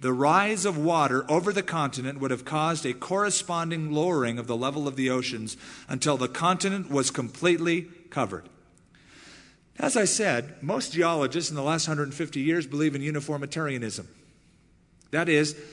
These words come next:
there are no cataclysms. The, the results of what you see now upon the earth are the results of just change that is natural, that occurs over a period of time,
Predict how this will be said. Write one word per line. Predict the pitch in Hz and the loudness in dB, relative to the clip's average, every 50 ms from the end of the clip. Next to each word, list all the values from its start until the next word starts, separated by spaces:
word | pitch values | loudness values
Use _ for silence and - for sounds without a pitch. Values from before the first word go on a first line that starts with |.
| - - - _ _ _ - | -20 -20 -20 _ _ _ -10
there | 143 147 - | -6 0 4
are | 170 196 214 | 4 6 6
no | 208 196 | 4 2
cataclysms. | 170 - 170 160 156 156 156 - 165 160 151 165 160 160 160 - | 0 2 0 2 2 0 -2 0 -2 0 0 0 -4 -4 -6 -8
The, | - 139 147 147 - - - - - - - - _ - | -6 -6 -6 -6 -6 -20 -20 -20 -20 -20 -20 -20 _ -20
the | - 143 131 151 147 143 147 | -8 0 4 4 6 4 4
results | 147 147 156 147 151 202 226 240 233 - | 2 2 2 4 6 6 4 4 4 2
of | 196 170 | 0 0
what | 196 160 | 0 0
you | 180 175 | 0 0
see | 160 - 190 180 | 0 2 2 2
now | 160 165 170 170 165 | 2 2 2 2 0
upon | 156 170 165 160 | 0 -2 -2 0
the | 151 143 143 | 2 2 4
earth | 147 156 160 156 - | 4 4 2 0 -2
are | 147 | -8
the | 131 131 131 | -6 -4 -2
results | 131 127 127 170 180 175 175 165 | -2 0 2 2 2 2 0 -2
of | 143 117 | -4 -4
just | - 165 165 156 - - - - - - - - - - | -2 0 0 0 0 -4 -10 -16 -20 -20 -20 -20 -16 -6
change | - - 190 185 190 190 190 190 190 190 190 - - - - - - 143 | -2 2 2 4 4 4 2 2 0 -2 -2 -2 -4 -6 -8 -18 -12 -4
that | 143 151 147 139 | -2 0 2 2
is | 135 127 | 0 0
natural, | 147 160 165 175 180 180 - - 185 196 190 | 2 2 4 2 2 0 -2 -4 -2 -2 -2
that | 156 135 123 | -2 -2 -4
occurs | 127 123 - 160 180 185 180 185 180 151 | -4 -4 -2 0 2 4 4 4 2 2
over | 160 147 131 135 | 0 -2 -2 -2
a | 127 127 | -4 -4
period | - 160 175 175 170 160 | -2 -2 0 0 0 0
of | 165 151 | -2 -4
time, | - 170 160 156 156 156 156 156 147 | -4 -4 -2 -2 -2 -2 -4 -6 -8